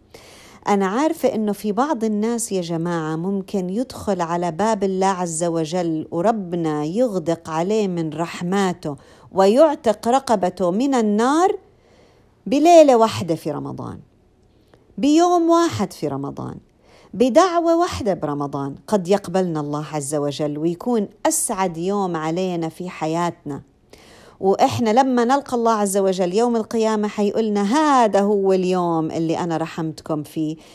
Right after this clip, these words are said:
اللي هو أسعد يوم في حياتكم". لذلك إحنا داخلين فعلا ماراثون. يا ترى مين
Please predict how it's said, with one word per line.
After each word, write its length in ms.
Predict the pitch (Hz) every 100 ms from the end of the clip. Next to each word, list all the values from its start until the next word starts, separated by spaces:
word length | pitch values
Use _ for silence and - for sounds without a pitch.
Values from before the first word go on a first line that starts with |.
| - -
اللي 320 | 196 185 180
هو 260 | 202 226 190
أسعد 460 | - 202 180 180
يوم 200 | 165 160
في 120 | 156 180
حياتكم". 540 | - 117 73 - - - _ _ - - - 262
لذلك 480 | 214 226 339 403 392
إحنا 200 | 311 294
داخلين 420 | 226 208 220 240 220
فعلا 380 | - 240 214
ماراثون. 760 | 180 165 165 165 202 208 247 269 _ _ -
يا 120 | 196
ترى 280 | 208 226 208
مين 840 | 202 247 330 311 254 208 175 151